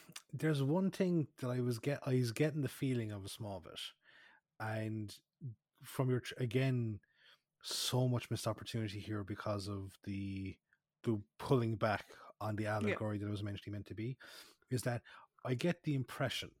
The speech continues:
Speaker 1: that they were meant to represent the different viewpoints that occupation, occupation soldiers have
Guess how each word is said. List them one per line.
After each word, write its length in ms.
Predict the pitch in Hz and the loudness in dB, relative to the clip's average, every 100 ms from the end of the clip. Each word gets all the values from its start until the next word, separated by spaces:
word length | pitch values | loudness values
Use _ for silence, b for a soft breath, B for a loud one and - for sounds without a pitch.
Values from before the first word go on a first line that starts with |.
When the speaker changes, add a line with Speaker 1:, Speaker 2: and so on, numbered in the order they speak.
| _ _ _ _ _ _ _ _ | _ _ _ _ _ _ _ _
Speaker 1:
that 160 | 113 - - | -4 -4 0
they 220 | 131 151 | 4 6
were 160 | 143 123 | 6 4
meant 200 | 127 123 | 2 -2
to 100 | 113 | -2
represent 580 | 110 104 113 98 104 95 | -2 -2 -4 -4 -4 -6
the 100 | - 87 | -8 -10
different 440 | - 127 - 120 107 | -2 -2 0 -4 -4
viewpoints 680 | 98 107 - 98 87 - - - | -2 -4 -4 -10 -10 -12 -10 -6
that 160 | 98 - _ _ _ | -6 -6 _ _ _
occupation, 720 | 113 - - - 120 107 - - | -4 -2 -6 -4 -2 -2 -4 -6
occupation 640 | 120 - 120 - 113 - 107 | -6 -4 -8 -4 -6 -4 -6
soldiers 500 | - 113 107 98 87 | -4 -4 -4 -6 -8
have 400 | - 95 85 - | -4 -4 -6 -10